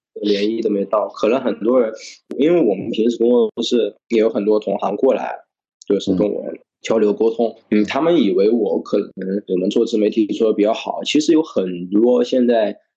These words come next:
Speaker 1: 呃，做自媒体的，呃，做 I-，个人I P、设计师I P的，他们都是很少看过，可能就，可能对于他们来说，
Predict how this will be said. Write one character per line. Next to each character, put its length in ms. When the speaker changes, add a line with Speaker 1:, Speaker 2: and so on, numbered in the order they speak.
Speaker 1:
呃， 180
做 200
自 160
媒 140
体 260
的， 260
呃， 240
做 240
I-， 280
个 140
人 120
I 120
P、 360
设 80
计 80
师 140
I 100
P 240
的， 320
他 220
们 240
都 140
是 180
很 380
少 240
看 340
过， 300
可 160
能 140
就， 100
可 100
能 400
对 140
于 20
他 140
们 80
来 100
说， 300